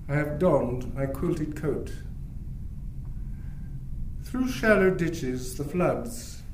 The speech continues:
are clearing away. Th-, through spare bamboos trickles a slanting light. In the early dusk, down an alley of green moss,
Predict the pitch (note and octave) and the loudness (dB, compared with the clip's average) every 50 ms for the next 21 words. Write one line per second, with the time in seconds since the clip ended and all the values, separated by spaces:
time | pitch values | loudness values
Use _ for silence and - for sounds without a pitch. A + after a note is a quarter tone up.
0 | - - C3+ - - - - D#3 D3 C3+ - A#2 A#2 A#2 A2+ A2+ A#2+ B2+ B2 B2+ | -8 -6 -6 -6 -6 -4 -2 0 0 0 0 0 0 -2 -2 -4 -4 -4 -4 -4
1 | B2 A2+ G#2 G2+ - - - - - - - - - - - - - - - - | -4 -4 -4 -6 -8 -8 -8 -10 -10 -10 -12 -12 -12 -12 -10 -10 -10 -10 -10 -10
2 | - - - - - - - - - - - - - - - - - - - - | -10 -10 -10 -10 -10 -12 -12 -12 -12 -12 -12 -12 -12 -12 -12 -12 -10 -10 -10 -10
3 | - - - - - - - - - - - - - - - - - - - - | -10 -10 -10 -10 -10 -12 -12 -12 -12 -12 -12 -12 -12 -12 -10 -10 -10 -10 -12 -12
4 | - D3 C#3 - - - F#3+ G3+ F#3+ F#3+ F#3+ F3+ D#3+ - - - - - - F#3+ | -10 -10 -10 -10 -8 -2 2 4 4 4 4 2 0 -2 -4 -8 -8 -2 0 2
5 | F#3+ F#3 F3 D3 D3+ D#3 D3+ D3+ D3+ C#3 C#3 D3 C#3 B2+ B2+ B2+ - - - - | 2 2 2 2 2 2 2 2 2 2 4 4 4 4 2 0 -2 -4 -4 -2
6 | C#3 B2 - - B2+ A#2 A#2 A#2 A#2 A#2 - - - - - - - - - - | -2 0 0 0 0 0 0 0 -2 -4 -6 -10 -12 -12 -12 -12 -12 -12 -12 -12
7 | - - C#3 C#3 - - - D#3+ D#3 D3+ C#3+ C#3+ C#3 C3+ C#3 C#3+ C#3+ C#3 C#3 C3+ | -10 -8 -8 -8 -8 -6 -4 0 2 2 2 0 0 -2 0 0 2 2 0 0
8 | - - - - - - - - - - - - - - - - - - - - | -2 -4 -6 -8 -10 -10 -10 -10 -10 -10 -10 -10 -12 -12 -12 -14 -14 -14 -14 -12
9 | - - - - - - - - - - - - - - - - - - - - | -12 -12 -12 -12 -12 -12 -12 -12 -10 -10 -10 -10 -8 -10 -10 -10 -10 -12 -12 -12
10 | - - D#3 D#3+ D#3+ D#3+ D#3 D#3+ F#3+ F#3+ F#3+ F#3 F#3+ F#3 F3 - D3+ B2 G#2+ - | -6 -2 0 2 2 2 2 2 2 4 4 4 4 4 4 2 2 2 0 0
11 | - - - - - - - - - - - B2+ B2+ B2+ C3 C3+ C3+ C3+ C3+ C3+ | -2 -6 -8 -8 -10 -10 -10 -12 -10 -6 -4 -2 0 0 -2 -2 -2 0 2 2
12 | C#3 C#3+ D3+ D3+ C#3+ B2 B2 C3 C3+ C#3 C3+ C#3 C3+ A#2+ A2 A2+ A2+ - - - | 2 4 4 2 2 0 0 0 2 2 2 2 2 0 0 -2 -2 -4 -6 -8
13 | - - | -8 -8